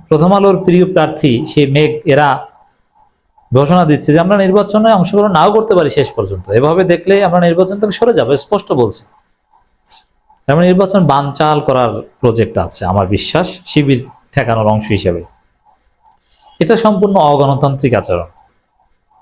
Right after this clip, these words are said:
মহসিন হল থেকে প্রচারণা শেষে সাংবাদিকদের কথা বলে, এটা তো আরো অনেকবার বলেছে, তখন তো প্রথম আলো এটার কোনো, আহ,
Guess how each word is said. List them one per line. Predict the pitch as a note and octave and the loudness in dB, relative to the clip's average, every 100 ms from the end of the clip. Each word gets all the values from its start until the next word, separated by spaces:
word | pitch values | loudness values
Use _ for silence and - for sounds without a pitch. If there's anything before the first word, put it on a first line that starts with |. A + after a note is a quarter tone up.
| _ _ - - | _ _ -20 -2
মহসিন | C#3 C3+ C3+ F3 | 0 0 0 2
হল | F3+ | 2
থেকে | F3+ F3 | 2 0
প্রচারণা | E3 D#3 D#3 D#3 D3+ | 2 0 2 2 0
শেষে | D3 C3 D3 G#2+ - - _ _ _ _ _ _ _ _ _ _ | 0 0 2 0 -4 -20 _ _ _ _ _ _ _ _ _ _
সাংবাদিকদের | - C3+ C3 B2+ B2 A#2 | -2 0 0 2 0 2
কথা | A2+ G#2 | 2 2
বলে, | C#3 | 2
এটা | F#3+ | 0
তো | G#3+ | 2
আরো | G#3+ F#3+ | 4 4
অনেকবার | A3 A3+ F#3+ F3 | 4 2 4 4
বলেছে, | C#3 B2 A#2+ | 2 0 -2
তখন | D#3+ D#3+ A3 | -2 0 0
তো | G#3+ | 0
প্রথম | G3+ F#3 G3 | 0 0 2
আলো | G3 F#3 F#3+ - _ _ _ - | 2 0 -2 -12 _ _ _ -2
এটার | D#3+ F3+ | 2 2
কোনো, | F3+ F3 E3+ E3 D#3+ - | 2 2 2 2 -2 -8
আহ, | F3+ B2+ | -2 0